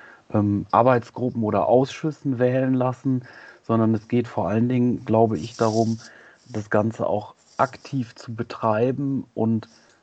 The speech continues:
das, was man möglicherweise sowieso an ganz, ganz vielen Stellen schon als, ich nenne das mal, ein vielleicht unbewusstes oder eher informell laufendes Netzwerk hat, das Ganze vielleicht mal einmal auch, ähm,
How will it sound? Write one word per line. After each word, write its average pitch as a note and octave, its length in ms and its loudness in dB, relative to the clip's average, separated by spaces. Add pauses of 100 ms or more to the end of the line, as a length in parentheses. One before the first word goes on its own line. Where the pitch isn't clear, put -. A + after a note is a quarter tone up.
(140)
das, A#2+ 360 0
was A2+ 180 -6
man A#2 180 -2
möglicherweise A2 760 -4
sowieso G#2+ 600 -4
an G2+ 160 -6
ganz, G#2 280 -6
ganz G#2 300 -6
vielen A2 340 -4
Stellen A2 480 -2
schon G#2 400 -2 (400)
als, G#2+ 300 -2
ich G#2+ 140 -8
nenne A2+ 200 2
das G#2+ 180 -2
mal, G#2+ 320 0 (320)
ein G#2 340 2 (360)
vielleicht G#2 440 -2
unbewusstes A2+ 680 2
oder G2+ 260 0
eher F#2+ 200 0
informell G#2 600 2
laufendes G#2 600 2
Netzwerk G#2+ 580 -2
hat, B2 240 0 (400)
das G#2+ 240 -2
Ganze A2+ 320 -2
vielleicht G#2+ 440 -6
mal A2+ 180 -4
einmal G#2+ 340 0
auch, - 300 -2 (520)
ähm, G#2 400 -2